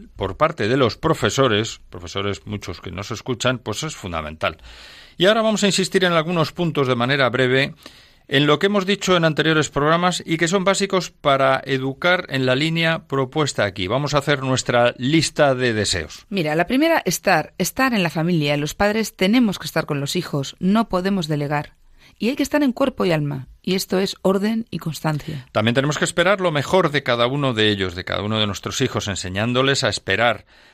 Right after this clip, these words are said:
Speaker 1: también a esperar a ellos para que tengan paciencia, que aprendan a valorarla. Esto implica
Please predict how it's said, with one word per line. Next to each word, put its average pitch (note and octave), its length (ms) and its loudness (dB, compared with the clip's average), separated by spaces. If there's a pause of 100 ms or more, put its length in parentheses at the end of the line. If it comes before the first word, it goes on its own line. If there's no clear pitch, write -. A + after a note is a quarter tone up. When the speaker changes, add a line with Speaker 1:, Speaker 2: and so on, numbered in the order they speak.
(220)
Speaker 1:
también G2 640 0
a G#2+ 100 -2
esperar G#2+ 420 0
a A2+ 120 2
ellos C3+ 320 2
para G2+ 180 0
que G2+ 100 -2
tengan E3 240 -2
paciencia, C#3 640 -2
que - 100 -4
aprendan F3+ 520 0
a A2 80 -2
valorarla. G2 640 0
Esto A2+ 300 -4
implica B2 540 -2